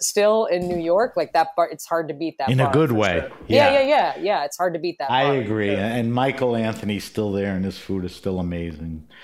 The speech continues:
Speaker 2: Um, it's a classic that's held up. Um, those are good ones. All right, fourth question. Favorite all-time wine? There's a chance when I initially asked you this, I was looking for you to tell me the rarest, most expensive wine you ever drank.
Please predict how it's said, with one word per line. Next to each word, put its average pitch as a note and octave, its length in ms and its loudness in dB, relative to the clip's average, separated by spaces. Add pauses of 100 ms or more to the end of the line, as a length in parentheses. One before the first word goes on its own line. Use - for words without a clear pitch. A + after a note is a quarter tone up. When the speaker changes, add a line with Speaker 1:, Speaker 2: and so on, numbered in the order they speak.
(220)
Speaker 2:
Um, F2+ 540 -4
it's F#2 180 -12
a G2 60 -6
classic G2+ 680 -4
that's F2+ 280 -6
held E2+ 360 -8
up. E2 320 -12 (420)
Um, F2 360 -6
those G2+ 240 -2
are G#2 60 -2
good F2 240 -4
ones. E2 280 -8 (280)
All A2 60 4
right, G2+ 180 -2 (120)
fourth D3 520 0
question. C3 720 2 (320)
Favorite D#3 800 2
all-time C3 800 2
wine? B2+ 640 2 (240)
There's A#2+ 260 2
a A#2 80 4
chance D#3 680 2
when C3+ 160 0
I B2 120 2
initially B2+ 840 0
asked C3+ 300 -2
you A2+ 140 0
this, G#2+ 260 0
I G#2+ 120 2
was G#2+ 220 -2
looking C3 300 -2
for - 160 -6
you A#2 140 0
to G#2 100 0
tell A#2 240 -2
me A#2 160 0
the G2+ 140 0
rarest, G#2+ 520 -2
most G#2 300 -4
expensive G2 720 -4
wine A2 520 -2
you F#2+ 300 0
ever F2 180 -2
drank. C#3 520 -2